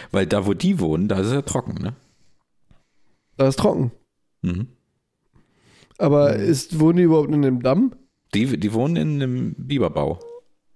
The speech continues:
Speaker 1: Mhm.
Speaker 3: Das ist
Speaker 2: Aber,
Speaker 3: etwas
Speaker 2: aber
Speaker 3: anderes
Speaker 2: nicht
Speaker 3: jetzt,
Speaker 2: in dem
Speaker 3: oder
Speaker 2: Damm,
Speaker 3: wie?
Speaker 2: oder nicht?
Speaker 1: Doch.
Speaker 2: Pass mal auf, vielleicht wohnen die Biber auch einfach gar nicht in dem Damm, ne, sondern buddeln sich auch so einen Bau, ne?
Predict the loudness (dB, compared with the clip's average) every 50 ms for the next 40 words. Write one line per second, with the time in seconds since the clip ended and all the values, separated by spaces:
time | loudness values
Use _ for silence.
0 | _ _ _ _ _ _ _ -6 -4 -4 -4 -4 -8 -10 _ _ _ _ _ _
1 | _ _ _ _ _ _ _ -8 -4 -4 -2 0 0 2 4 4 4 4 4 4
2 | 4 4 4 4 4 4 4 4 4 4 4 4 4 4 4 4 2 2 2 2
3 | 0 0 -2 -4 -4 -10 -20 -20 _ _ _ _ _ -4 -2 -2 -2 -4 -8 -18
4 | -20 -20 -20 -20 _ _ _ _ _ _ _ _ _ _ _ _ _ _ _ _
5 | _ _ _ _ _ _ _ _ _ _ -20 -20 -20 _ _ _ _ _ _ _
6 | -20 -20 -20 -14 -6 -2 0 2 4 4 4 4 4 4 2 4 4 4 4 2
7 | 2 2 2 2 4 4 2 4 4 2 4 4 4 4 2 2 0 0 2 2
8 | 2 2 2 2 2 2 4 4 2 2 2 0 0 -2 -2 0 -2 0 0 0
9 | 0 2 2 2 4 4 2 2 2 2 4 4 4 2 2 2 2 2 2 2
10 | 2 2 0 0 0 0 0 0 0 -2 -2 -4 -6